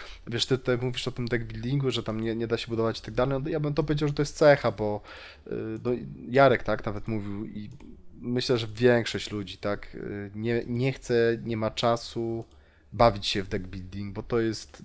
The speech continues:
to wymaga bardzo dużo czasu. Natomiast jak ktoś się chce bawić w deck building, no to to jest już po prostu magia, nie? Ale to, to może kiedyś sobie pogadamy przy okazji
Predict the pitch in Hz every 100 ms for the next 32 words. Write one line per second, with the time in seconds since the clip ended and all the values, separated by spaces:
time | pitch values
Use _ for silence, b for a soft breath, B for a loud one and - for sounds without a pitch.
0 | 143 117 120 110 113 127 117 104 98 101
1 | 104 98 98 98 - 104 - 143 156 B
2 | B - 117 123 127 123 - 120 - -
3 | - 165 156 107 98 95 90 98 92 101
4 | 110 - 110 113 117 113 110 101 - 104
5 | - 95 - 104 - 104 101 95 87 82
6 | 90 98 98 98 101 - 101 98 92 95
7 | 90 - - 92 92 92 87 92 98 85
8 | 90